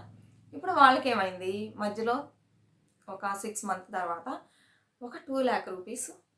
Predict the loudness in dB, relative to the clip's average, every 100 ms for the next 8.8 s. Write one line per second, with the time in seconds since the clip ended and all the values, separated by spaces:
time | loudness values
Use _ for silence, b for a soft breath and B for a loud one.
0 | _ _ 0 0 0 -4 -12 -4 0 2
1 | 2 -2 -6 -4 0 0 -2 -4 -2 -2
2 | -4 -4 -4 -4 -6 -4 -6 -4 -6 -8
3 | -12 -12 -12 -8 -8 -10 -16 -18 b b
4 | b b b _ 2 2 2 -2 0 2
5 | 4 2 0 -6 -4 -2 -2 -6 -12 -14
6 | -16 -16 -20 _ _ -12 -8 -6 -8 -8
7 | -10 -10 -14 -16 -20 _ -12 -10 -10 -8
8 | -10 -12 -16 -14 -12 -10 -10 -8